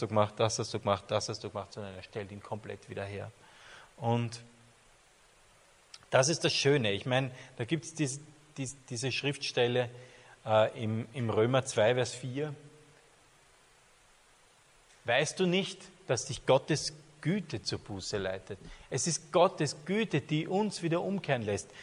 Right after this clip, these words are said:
wenn wir eine Offenbarung darüber haben, dass es ein guter Vater ist. Dann ist leicht umdrehen, oder? Wenn wir damit rech-, wenn wir damit rechnen, dass wir bestraft werden für das, was wir tun,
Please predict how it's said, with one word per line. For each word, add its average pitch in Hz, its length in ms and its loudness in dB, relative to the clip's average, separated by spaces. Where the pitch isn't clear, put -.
wenn 135 280 4
wir 202 260 4
eine 147 220 4
Offenbarung 151 600 6
darüber 120 380 4
haben, 98 260 0
dass 107 160 -4
es 117 120 -8
ein 104 140 -8
guter 139 320 -6
Vater 101 420 -4
ist. - 320 -12
Dann 113 160 -2
ist - 160 -6
leicht 95 280 -4
umdrehen, 92 480 -10
oder? 117 260 -4
Wenn 117 200 2
wir 190 140 4
damit 170 300 -4
rech-, 127 300 -2
wenn 113 400 -4
wir 151 80 -2
damit 151 220 -4
rechnen, 120 360 -2
dass 107 180 -4
wir 117 60 -4
bestraft 107 640 -8
werden 104 180 -8
für 110 120 -8
das, 101 200 -4
was 107 180 -8
wir 113 120 -8
tun, 135 180 -8